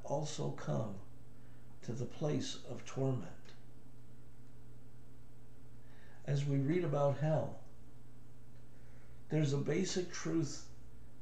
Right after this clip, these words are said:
about hell that people miss sometimes.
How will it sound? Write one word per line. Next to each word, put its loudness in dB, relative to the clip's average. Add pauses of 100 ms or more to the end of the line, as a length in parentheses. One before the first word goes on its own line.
about 4
hell 2 (720)
that 2
people 2
miss 2
sometimes. -2